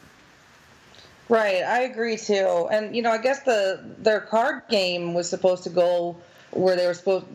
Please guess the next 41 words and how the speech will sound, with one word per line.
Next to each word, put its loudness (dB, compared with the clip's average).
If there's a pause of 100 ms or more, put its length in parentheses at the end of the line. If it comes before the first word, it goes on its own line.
Robert 0
Forster 0
was 0
supposed 0
to -10
just -2
say, 4
"Do -6
you 0
want 0
me -2
to 0
cut -2
the -6
cards?" 0
And -6
that 0
was -2
it. 0
But -6
they 0
kept -4
going 0
with -6
the -2
dialogue. 0 (500)
So 2
a 0
lot 0
of -4
the -6
stuff 0
isn't -4
uns-, -2
is -2
unscripted, 0
and -4
it's -4
just -6
beautifully 0
done. -2